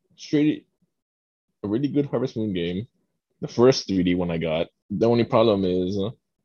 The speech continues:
it was, like, what? It was really straightforward. Like, there was no, there was, there wasn't much freedom to it. There was actually a story you had to follow.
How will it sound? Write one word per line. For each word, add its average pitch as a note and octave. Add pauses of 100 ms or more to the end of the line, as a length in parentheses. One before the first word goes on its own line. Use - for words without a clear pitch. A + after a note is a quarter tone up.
(160)
it G#2+
was, F#2+
like, E2+
what? D#2+ (1300)
It A#2
was B2
really C3+ (280)
straightforward. G2
Like, F#2+
there A#2
was D3
no, D3
there B2
was, C3+
there B2
wasn't C3+
much A2+
freedom G2+
to G2
it. F2+
There G#2
was G#2
actually -
a E2
story F#2+
you F2
had -
to -
follow. E2